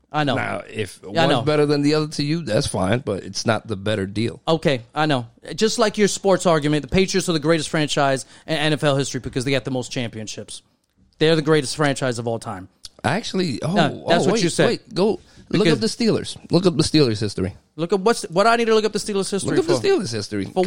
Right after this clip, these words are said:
Speaker 1: what?
Speaker 2: I, I actually had a conversation with, uh, I forgot who the fuck it was not too long ago.
Speaker 1: But that's a subjective thing. But in your mind, no, that's, that's black and white. They have the most championships. They're the greatest franchise of all time, even though no one gives a fuck about the Patriots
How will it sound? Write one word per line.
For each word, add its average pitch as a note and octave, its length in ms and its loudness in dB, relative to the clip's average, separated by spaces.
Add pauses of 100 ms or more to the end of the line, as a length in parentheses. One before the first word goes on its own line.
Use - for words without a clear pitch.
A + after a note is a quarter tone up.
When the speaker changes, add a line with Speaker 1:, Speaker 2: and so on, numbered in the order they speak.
(140)
Speaker 1:
what? D3 40 -2
Speaker 2:
I, E3+ 180 0
I E3+ 180 -2
actually E3+ 320 -2
had D#3+ 140 0
a C3+ 40 -2
conversation C#3 760 -2
with, B2+ 200 -2
uh, B2 300 2
I C#3+ 40 -4
forgot B2 260 -2
who D3 160 -2
the A2+ 80 -2
fuck E2+ 240 -8
it C#2 80 -4
was F2 320 -2
not F2+ 180 -4
too G2+ 80 -6
long F2 300 -8
ago. D2+ 240 -10 (1040)
Speaker 1:
But D#3 120 2
that's G3 200 2
a F#3+ 60 2
subjective F#3 600 2
thing. F3 280 2 (120)
But D#3+ 240 0
in F#3 140 4
your G3+ 160 6
mind, D3 400 2 (500)
no, C3+ 220 2
that's, C#3 280 0 (240)
that's C#3+ 160 -8
black C#3+ 240 2
and B2 100 -2
white. A2+ 220 -6 (600)
They D#3 80 2
have D#3+ 120 2
the F3 80 2
most F3 180 4
championships. D3 480 0
They're C#3 60 0
the C3 80 0
greatest C3+ 320 0
franchise B2+ 400 -2
of A2+ 80 -6
all A#2+ 100 0
time, B2 200 -6
even E3 160 0
though D3+ 80 0
no D3+ 240 2
one E3 140 2
gives C#3+ 160 0
a C3 40 -4
fuck C#3 220 -2
about B2+ 180 -4
the - 80 -18
Patriots B2 460 -8